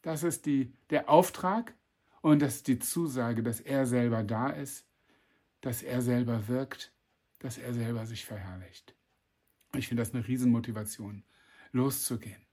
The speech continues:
und den Auftrag auszuführen, den wir empfangen haben. Jesus, danke, dass du uns sendest, und danke, dass du aber auch den Heiligen Geist sendest und dass du durch den Heiligen Geist bei uns bist,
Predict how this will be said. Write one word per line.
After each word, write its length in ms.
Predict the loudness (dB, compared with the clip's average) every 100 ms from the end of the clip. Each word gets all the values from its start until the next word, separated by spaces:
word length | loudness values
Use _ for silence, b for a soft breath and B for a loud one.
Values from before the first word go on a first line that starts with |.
| _ b b b b
und 220 | 0 6
den 140 | 6
Auftrag 420 | 6 0 -4 -8 -8
auszuführen, 640 | -10 -12 -14 -12 -10 -6
den 260 | -6 -4
wir 160 | -6 -6
empfangen 500 | -8 -12 -14 -14 -16
haben. 260 | -20 -20 -20 _ _ b b b b 0
Jesus, 300 | 4 4 4
danke, 380 | 6 6 4 -2
dass 160 | -2
du 120 | 2
uns 140 | 4 4
sendest, 640 | 4 4 2 -2 -8 -12 _ _ _ _ _ _ _ _ _ _ _ _ _
und 160 | 2 4
danke, 240 | 2 2
dass 180 | 0 0
du 100 | 0
aber 180 | 0 -2
auch 100 | -2
den 200 | -4 -2
Heiligen 280 | -2 -2
Geist 400 | -2 -2 -4 -6
sendest 460 | -2 2 2 0 -4
und 80 | -8
dass 160 | -8
du 80 | -8
durch 220 | -4 -4
den 180 | -2 -2
Heiligen 260 | 0 0 -2
Geist 280 | -4 -6 -4
bei 180 | -2
uns 200 | -2 -4
bist, 320 | -6 -16 -16